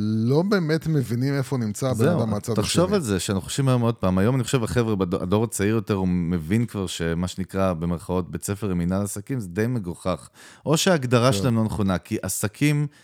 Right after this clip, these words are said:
Speaker 2: אי אפשר ללמוד בבית ספר, no fucking chance. אתה יודע, ואני חושב על פרופסור בחוג למנהל עסקים, אם לא היו לך איזה שתי מיזמים שלך, חברות, בין אם הצליחו או לא,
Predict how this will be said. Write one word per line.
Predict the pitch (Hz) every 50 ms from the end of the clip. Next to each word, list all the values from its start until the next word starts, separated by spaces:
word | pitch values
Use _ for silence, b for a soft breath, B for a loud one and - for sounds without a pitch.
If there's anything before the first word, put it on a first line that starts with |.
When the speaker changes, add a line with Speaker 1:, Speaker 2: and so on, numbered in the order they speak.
| b b b b
Speaker 2:
אי | 120
אפשר | 117 - - 123 110
ללמוד | 104 101 101 104 101
בבית | 104 101 90 - -
ספר, | - 113 - - 87
no | 87 90 98 104 98 - -
fucking | 101 - - 92 90 85
chance. | - 135 139 123 87 73 - - B B B B B B
אתה | 85 -
יודע, | 98 117 127 104 87
ואני | 90 87 82 87 92
חושב | 107 - 139 139
על | 139 123
פרופסור | - - 98 98 - - 127 147 143 - - 117 98
בחוג | 92 95 - 139 139 139 135
למנהל | 120 110 110 123 131
עסקים, | 135 - - 113 107 - - 170 165 127 104
אם | 95 95 101
לא | 117 147
היו | 160 165
לך | 165 151 -
איזה | 160 120 95 90
שתי | 85 - - - 101 98
מיזמים | 101 101 98 85 80 92 95 92 95 95 92 87
שלך, | - 98 85 101 - 90
חברות, | 80 - 92 80 80 90 90 107 107 87 80
בין | 90 95 101
אם | 98 95
הצליחו | 82 - - 104 107 - - 107 98
או | 90
לא, | 98 135 160 156 147